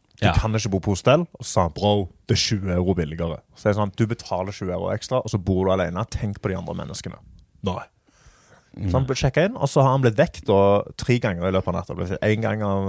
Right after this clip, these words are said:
Speaker 1: noen damer som han bodde på rommet med, som var sånn, «Du snakker så mye, du må snu deg.» Og så snur han seg, og så begynner han med en gang å snakke, og de vekker han igjen. «Du snakker så mye.» Og så vrir han seg igjen og snakker,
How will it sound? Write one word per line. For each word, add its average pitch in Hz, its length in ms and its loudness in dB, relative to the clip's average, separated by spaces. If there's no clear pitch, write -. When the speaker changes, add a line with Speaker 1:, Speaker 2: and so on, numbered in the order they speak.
Speaker 1:
noen 95 240 -2
damer 90 240 -2
som 104 140 -2
han - 20 -6
bodde 92 180 -4
på 90 120 -6
rommet 123 180 -2
med, 160 160 -2
som 107 140 -2
var - 80 4
sånn, 95 100 -2
«Du 101 80 -6
snakker - 300 -8
så 110 80 -4
mye, 92 100 0
du 92 60 -2
må 90 100 -2
snu 82 160 -8
deg.» 76 140 -10
Og 87 80 -10
så 90 80 -8
snur 101 220 -4
han 107 40 -6
seg, 123 220 6
og 107 80 -8
så 90 140 0
begynner 87 220 2
han 90 80 -10
med - 80 -10
en 98 160 2
gang 85 80 -12
å - 80 -20
snakke, - 180 -14
og 98 60 -4
de 98 100 0
vekker 95 220 -4
han - 80 -4
igjen. 131 160 0
«Du 107 80 6
snakker - 320 -2
så 85 80 -4
mye.» - 140 -10
Og 98 180 -4
så 110 220 -8
vrir 98 200 -2
han 98 120 -4
seg 101 140 -6
igjen 117 140 -2
og 101 100 -4
snakker, 117 400 -4